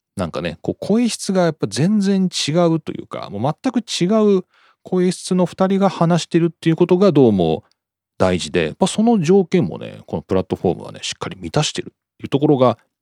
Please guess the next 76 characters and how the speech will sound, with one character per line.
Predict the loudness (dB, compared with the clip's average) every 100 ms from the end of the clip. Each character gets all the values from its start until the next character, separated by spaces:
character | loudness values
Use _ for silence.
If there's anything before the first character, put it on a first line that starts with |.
| _ _ -10
良 | -8
か | -8
っ |
た | -12
ん | -18
で |
す | -12
よ |
ね。 | -10 -10 -12 _ -20 -20 -20 -20 _ _ _ _ _ -2
ま |
あ、 |
よ | 0
く | 2
ほ | 0
ら、 | -2
ラ | -2
ジ | 0 0
オ | -2
で | -10
ね、 | -8 -6
あ | -4 -4
の、 | -6 -6 -6 -10 -6
パ | -2 0
ー | 0
ソ | 0
ナ | 0 0
リ | -2
テ | -4 -6
ィ | -6 -8
男 | -8 -6 -6
性 | -8 -6 -4 0
で、 | 0 0 -2
そ | -12
の | -10
ア | -4
シ | -2 -4
ス | -4
タ | -2 -2
ン | 0
ト | -2
が、 | 0 0 -2 _ _ _ -14
ま | -12
あ、 | -10
ア |
ナ | -4 -4
ウ |
ン | -2
サ | -4
ー |
が | -4
例 | -6
え | -8
ば | -6
女 | -6
性 | -6 -6 -6
と | -8 -12
か | -10
ね、 | -8
こ | -8
う | -8
男 | -2 0 -2
性 | -2 -2 0 0
と | -2 0
女 | 0
性 | -2 -2 -2
っ | -2
て | -2
い | -4
う |
組 | -2 -2 0
み |
合 | 0
わ | 0
せ | -4
っ |
て、 | -8 -2 -2